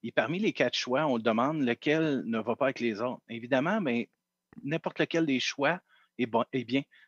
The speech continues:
Donc, il faut toujours trouver une, une justification pour dire, mais pourquoi j'ai décidé de choisir, euh, la forme A. Ici, on a des formes géométriques, mais ça pourrait être très bien des nombres, ça pourrait être, euh, des questions, ça pourrait même être fait en, en français ou dans d'autres,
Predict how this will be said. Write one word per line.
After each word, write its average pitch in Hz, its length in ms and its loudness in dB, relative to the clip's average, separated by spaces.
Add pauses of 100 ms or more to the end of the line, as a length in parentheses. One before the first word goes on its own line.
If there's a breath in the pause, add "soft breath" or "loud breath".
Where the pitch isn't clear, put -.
Donc, 113 100 -6
il - 20 -20
faut 123 80 -4
toujours 135 260 -4
trouver 127 220 -4
une, 131 260 0
une 120 140 -4
justification 127 800 -2
pour 117 160 -6
dire, 127 200 -2
mais 113 120 -2
pourquoi 135 400 -2
j'ai 127 180 -4
décidé 117 420 -6
de 123 120 0
choisir, 113 580 -2
euh, 98 340 -4
la 95 140 -4
forme 113 300 -4 (120)
A. 110 220 0 (240 soft breath)
Ici, 143 340 -6
on 117 140 2
a 113 80 -2
des 104 100 -4
formes 113 200 -8
géométriques, 110 440 -6
mais 123 80 -6
ça - 140 -14
pourrait 107 160 -12
être 110 100 -10
très 107 140 -6
bien 113 220 -6
des 113 160 -4
nombres, 123 340 0
ça 107 140 -6
pourrait - 220 -10
être, - 180 -12
euh, 98 320 -6 (400 loud breath)
des - 60 -6
questions, 139 260 -4
ça 139 120 -2
pourrait 127 200 0
même 151 240 2
être - 120 -2
fait 165 180 2
en, 117 340 4
en 107 280 0
français 180 560 0
ou 123 140 0
dans 117 200 4
d'autres, 123 280 0